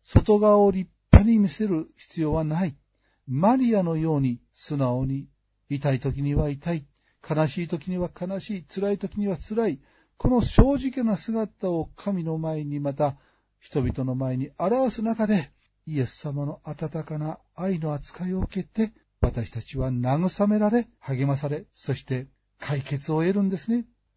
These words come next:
あの、ハンナが涙に暮れて、自分自身に子供が与えられないということの中での苦しみを神様に訴え、「こう与えてください」と泣きながら祈り続けたあのハンナの姿。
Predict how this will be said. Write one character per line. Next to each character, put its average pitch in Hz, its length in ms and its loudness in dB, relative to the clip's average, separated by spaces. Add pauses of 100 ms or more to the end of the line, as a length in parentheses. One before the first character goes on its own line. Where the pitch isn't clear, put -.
(200)
あ 156 100 0
の、 143 280 2 (120)
ハ - 160 -4
ン 143 120 2
ナ 143 120 0
が 156 220 -6 (320)
涙 151 440 2
に 156 120 -2
暮 160 180 -4
れ 160 60 -2
て、 165 240 -6 (400)
自 135 160 -2
分 160 160 2
自 156 240 -4
身 160 80 0
に 160 80 -2
子 156 120 -2
供 170 240 -4
が 170 140 -2
与 160 220 -2
え - 20 -2
ら 180 120 2
れ 175 60 -4
な 180 120 -2
い 180 80 -4
と - 80 -4
い 185 60 0
う 196 40 -4
こ - 100 0
と 202 120 0
の 196 80 -2
中 196 240 -2
で 185 100 -2
の 175 120 -4
苦 190 220 -4
し 208 200 -4
み 190 180 0
を 175 200 0 (280)
神 143 220 -2
様 143 240 -2
に 156 120 -2
訴 165 340 -4
え、 127 180 -2 (260)
「こ 160 360 0
う - 40 -2
与 196 240 0
え 208 60 -4
て 214 100 -10
く 233 80 -8
だ 226 120 0
さ 226 140 -2
い」 208 120 0
と 156 300 2 (340)
泣 160 320 4
き 247 80 0
な 262 160 2
が 247 100 -2
ら 247 120 -2
祈 220 180 0
り 214 120 -4
続 214 160 -6
け 185 120 -2
た 151 240 -4 (400)
あ 143 80 -4
の 139 100 2
ハ 139 180 -4
ン 123 140 0
ナ 127 80 -2
の 131 100 -2
姿。 - 520 -14